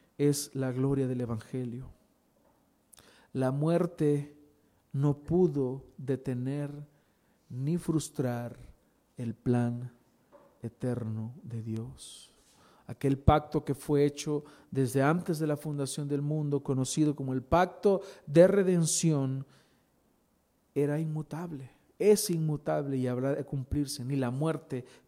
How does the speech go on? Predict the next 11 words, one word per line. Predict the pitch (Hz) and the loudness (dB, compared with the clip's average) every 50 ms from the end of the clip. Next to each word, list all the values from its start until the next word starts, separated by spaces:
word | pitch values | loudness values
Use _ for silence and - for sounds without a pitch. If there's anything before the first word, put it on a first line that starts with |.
| _ | _
pudo | - 165 165 156 131 131 131 131 | 2 4 4 4 4 0 -2 -2
detener | 131 131 131 131 - - 131 131 135 135 139 131 123 107 117 113 - - _ _ _ _ _ _ _ _ - | -2 -2 -4 -4 -2 -2 -2 0 0 0 0 -2 -2 -4 -8 -12 -18 -20 _ _ _ _ _ _ _ _ -8
ese | 135 131 - - 131 | -6 -4 -4 -6 -8
plan | - - 131 127 120 117 120 | -6 -6 -4 -4 -4 -4 -6
eterno. | 113 - - 117 110 - 127 117 107 - - _ _ _ _ _ _ _ _ _ _ - _ - - - - - - _ _ _ _ _ _ _ _ _ _ _ _ _ _ _ _ _ _ _ _ _ _ - | -8 -8 -8 -10 -10 -8 -10 -12 -14 -14 -18 _ _ _ _ _ _ _ _ _ _ -20 _ -20 -20 -20 -20 -20 -20 _ _ _ _ _ _ _ _ _ _ _ _ _ _ _ _ _ _ _ _ _ _ -16
Debemos | - - 151 160 156 180 185 196 196 - | -6 0 2 6 6 8 8 8 6 6
predicar | - 196 185 170 165 156 - 185 180 190 185 175 | 6 6 6 6 4 4 2 2 2 2 2 2
también | - 175 160 156 151 160 170 180 190 190 | 0 2 2 2 2 2 2 2 2 0
que | 180 - 170 147 | 0 -2 -2 -2
Cristo | - - 185 202 208 202 - - - 214 208 208 | 4 6 8 8 8 8 6 4 4 6 6 6
resucitó, | 196 180 190 190 196 190 196 - 190 165 - 190 170 - - 170 160 135 123 - - | 6 4 6 6 6 6 4 0 -4 -4 -2 -2 -2 2 4 4 4 4 2 -2 -10